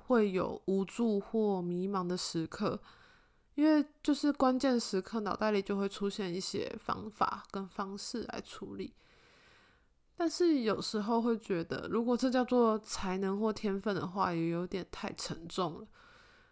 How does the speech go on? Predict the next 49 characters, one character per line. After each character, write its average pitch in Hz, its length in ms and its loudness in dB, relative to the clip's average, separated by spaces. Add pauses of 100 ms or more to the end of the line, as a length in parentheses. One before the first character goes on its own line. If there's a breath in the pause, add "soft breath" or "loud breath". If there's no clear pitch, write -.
(160 loud breath)
比 220 100 0
方 254 220 2
说， 269 240 0
你 226 200 -2
就 208 140 2
是 214 120 0
要 220 80 4
在 220 140 4
生 220 160 0
命 214 180 0
早 - 260 -2
期 156 300 -4
时 - 280 -4
要 190 260 0
承 175 320 -4
受 202 300 0
你 165 160 -4
的 - 340 -8 (100)
家 208 260 2
人 196 200 2
们 160 420 -4 (140)
彼 175 160 0
此 - 220 -4
伤 165 300 -4
害， 208 380 -4 (680 loud breath)
或 285 180 2
是 269 280 0
一 277 80 2
些 262 220 2
人 214 180 4
会 214 140 0
对 220 160 0
你 180 160 -2
做 202 200 2
出 196 200 -4
一 196 80 -2
些 196 300 0
不 233 160 0
成 208 240 -2
熟 190 140 0
的 175 120 2
事 226 240 0
情， 185 440 -4
或 214 180 0
是 208 180 -4
情 196 240 -6
绪 208 200 -4
投 180 240 -4
射。 185 360 -2